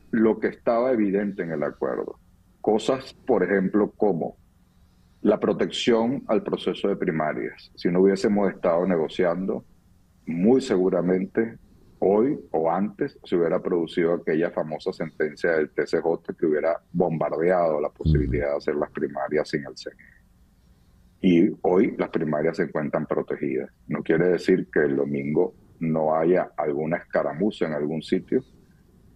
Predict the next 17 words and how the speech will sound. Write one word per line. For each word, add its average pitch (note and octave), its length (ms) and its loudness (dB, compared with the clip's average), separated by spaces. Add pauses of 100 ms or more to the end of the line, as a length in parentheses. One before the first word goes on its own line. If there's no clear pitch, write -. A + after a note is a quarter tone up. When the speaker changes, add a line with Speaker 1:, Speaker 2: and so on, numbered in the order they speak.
(200)
Speaker 1:
eh, D2 220 -4
evidente, D#2+ 800 2
y D#2 120 2
estaremos D2 420 -2
muy E2+ 160 2
pendientes D#2+ 600 2
para D2+ 240 0
que - 120 -2
se C#2+ 140 -4
cumpla F#2+ 480 2 (140)
el D2 140 0
acuerdo C#2+ 360 -2
firmado, D#2+ 540 -2 (480)
pero F2+ 460 2 (180)
es F2+ 220 0
evidente D#2+ 720 -2
que D#2+ 280 -2